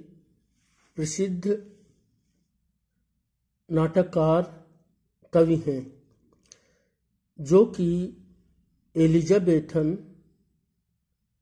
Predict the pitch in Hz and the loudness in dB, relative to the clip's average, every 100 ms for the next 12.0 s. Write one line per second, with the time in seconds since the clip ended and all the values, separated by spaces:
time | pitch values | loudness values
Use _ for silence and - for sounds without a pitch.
0 | _ _ _ _ 147 143 160 156 165 160 | _ _ _ _ -8 2 4 4 0 0
1 | 147 160 175 196 214 - - _ _ _ | 0 2 2 2 -4 -12 -20 _ _ _
2 | - 156 165 196 - 165 151 147 147 143 | -4 0 2 0 -2 -2 -2 -2 -2 -4
3 | 175 - _ _ _ _ _ _ _ _ | -6 -16 _ _ _ _ _ _ _ _
4 | 156 160 147 160 160 170 160 - 160 175 | -6 -4 -2 -4 -2 -2 -2 -2 0 2
5 | 185 185 208 - - _ _ _ _ _ | 2 2 -4 -8 -20 _ _ _ _ _
6 | - 160 - 156 139 - - 160 120 135 | -4 -4 -2 -2 -2 -6 -2 -2 -2 -8
7 | 135 - _ _ _ _ _ _ _ _ | -10 -16 _ _ _ _ _ _ _ _
8 | _ _ 165 175 180 220 233 208 - - | _ _ -2 0 6 6 6 0 -2 -6
9 | 180 165 180 214 - _ _ _ _ _ | 2 4 4 -2 -16 _ _ _ _ _
10 | _ _ _ _ _ _ _ _ _ _ | _ _ _ _ _ _ _ _ _ _
11 | _ 185 180 220 254 185 175 175 - 165 | _ 0 4 4 2 0 0 -4 -4 -2